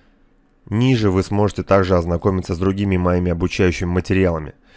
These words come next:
Но сначала вам необходимо кликнуть вот на эту ссылку. Кликаем на нее один раз. Вас перебрасывает на мою страницу федор васильев точка ру уже вот с таким сообщением. Сообщение.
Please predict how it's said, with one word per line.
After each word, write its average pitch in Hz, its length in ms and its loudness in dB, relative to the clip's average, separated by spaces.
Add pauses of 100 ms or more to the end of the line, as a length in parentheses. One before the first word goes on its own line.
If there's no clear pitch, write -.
(240)
Но 101 160 2
сначала 107 480 2
вам 87 160 0
необходимо 98 520 0
кликнуть 117 400 -4 (140)
вот 107 300 0
на 95 200 2
эту 95 160 -2
ссылку. - 480 -6 (880)
Кликаем 92 400 -2
на 85 80 -4
нее 87 220 0
один 87 200 -2
раз. 120 320 -2 (320)
Вас 98 300 2
перебрасывает 90 840 0
на 85 360 -2 (480)
мою 92 280 4
страницу 95 480 0
федор 90 280 -2
васильев 92 360 0
точка - 320 0
ру 127 220 4
уже 113 420 4
вот 107 200 2
с - 40 -12
таким - 360 0
сообщением. 90 760 -2 (1200)
Сообщение. 92 800 0